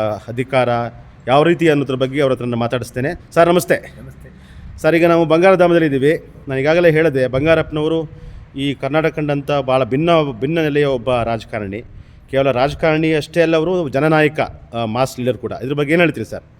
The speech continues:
Speaker 2: ನಾನು ಈ ಸ್ಥಳದಲ್ಲಿ ನಿಂತಿದ್ದಕ್ಕೆ ನನಗೆ ತುಂಬ ಒಂದು ರೀತಿಯ ಸಮಾಧಾನ ಅನ್ನಿಸ್ತಾ ಇದೆ.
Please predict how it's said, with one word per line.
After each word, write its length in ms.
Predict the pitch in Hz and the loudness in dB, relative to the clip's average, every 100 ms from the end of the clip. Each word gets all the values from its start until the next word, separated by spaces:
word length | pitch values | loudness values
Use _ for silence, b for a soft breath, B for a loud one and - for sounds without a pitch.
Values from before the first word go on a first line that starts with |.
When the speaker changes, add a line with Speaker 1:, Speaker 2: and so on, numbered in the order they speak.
| b b b b b - - - - 135 | b b b b b -20 -20 -20 -20 -10
Speaker 2:
ನಾನು 220 | 170 185 | -10 -8
ಈ 120 | 160 | -12
ಸ್ಥಳದಲ್ಲಿ 500 | - 156 175 175 165 | -12 -10 -6 -6 -8
ನಿಂತಿದ್ದಕ್ಕೆ 400 | 160 151 156 151 | -12 -14 -14 -12
ನನಗೆ 260 | 131 123 123 | -10 -10 -12
ತುಂಬ 240 | 120 127 123 98 87 - - - | -14 -10 -10 -10 -14 -20 -20 -16
ಒಂದು 240 | 117 110 110 | -16 -16 -14
ರೀತಿಯ 380 | 117 - 113 - - - - - - | -12 -12 -10 -12 -12 -14 -14 -16 -16
ಸಮಾಧಾನ 480 | 120 180 185 160 156 | -8 -6 -6 -8 -10
ಅನ್ನಿಸ್ತಾ 360 | 151 131 - 127 | -12 -16 -14 -16
ಇದೆ. 200 | 90 | -16